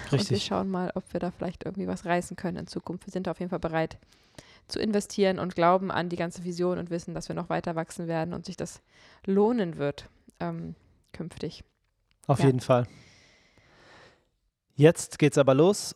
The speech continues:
Speaker 2: Der Anfang des Podcasts fehlt, den nehmen wir jetzt hier auf und dann gibt's einen fließenden Übergang in die Live-Show und wir wünschen euch maximal viel Spaß dabei. Willkommen zu unserem allerersten Live-Podcast und zu einer neuen Episode von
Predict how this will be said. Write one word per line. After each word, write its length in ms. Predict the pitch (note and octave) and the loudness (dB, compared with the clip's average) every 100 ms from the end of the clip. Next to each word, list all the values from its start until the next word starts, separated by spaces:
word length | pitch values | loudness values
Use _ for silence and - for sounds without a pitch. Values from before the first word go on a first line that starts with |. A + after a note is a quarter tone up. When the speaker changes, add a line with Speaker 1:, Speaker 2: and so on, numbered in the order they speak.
| _ | _
Speaker 2:
Der 180 | D#3 D3 | 4 6
Anfang 340 | E3 F3+ D#3+ | 6 6 6
des 120 | D3 - | 4 4
Podcasts 520 | D3+ - C#3 - - | 2 4 2 2 2
fehlt, 400 | D#3+ F3 - - | 4 4 0 2
den 100 | C3+ | 4
nehmen 180 | C#3+ C#3 | 6 4
wir 80 | C3 | 4
jetzt 180 | C3 - | 2 2
hier 180 | C3+ | 2
auf 300 | C3+ C#3+ - - | 4 2 -2 0
und 220 | C3 B2 | 2 4
dann 160 | B2 | 2
gibt's 180 | B2 - | 2 -2
einen 120 | B2+ | -4
fließenden 440 | - C3+ C3+ C3+ C#3 | -2 0 2 2 2
Übergang 320 | B2+ B2 A#2+ | 2 2 0
in 100 | C3 | 0
die 80 | A#2+ | 0
Live-Show 420 | A#2+ A#2+ - A#2 | 0 0 -2 -2
und 120 | A2+ A2+ | -4 -4
wir 60 | |
wünschen 240 | A#2 A#2 A#2+ | -4 -4 -4
euch 80 | B2+ | 0
maximal 560 | C3+ - B2 A#2 A2+ | 0 0 -2 0 -2
viel 240 | - A#2 A#2 | -6 -6 -4
Spaß 340 | - C3+ - | -2 -2 -4
dabei. 200 | - - - _ _ _ _ _ _ _ - | -14 -16 -20 _ _ _ _ _ _ _ 0
Willkommen 580 | C#3+ D3 F#3+ G#3+ G#3+ G3 - | 0 2 -2 -2 -6 -10 -8
zu 160 | - | -4
unserem 300 | D#3 C3+ B2+ | -2 -2 -4
allerersten 640 | D3+ E3+ D#3+ D3 C#3 - C3+ | -2 0 0 -2 -4 -4 -2
Live-Podcast 880 | C3+ C#3+ C#3 B2+ - C3 B2+ - - - - - _ _ - - | -2 -2 -8 -8 -6 -4 -6 -10 -18 -20 -20 -20 _ _ -10 -2
und 180 | B3 | -2
zu 100 | A3 | -2
einer 180 | F3 D#3+ | -2 0
neuen 200 | D#3 E3+ | 0 0
Episode 460 | D#3 D#3 C3+ D3 D3 | -2 -4 -2 -2 -2
von 480 | - C#3+ C#3+ C#3+ | -2 -4 -4 -8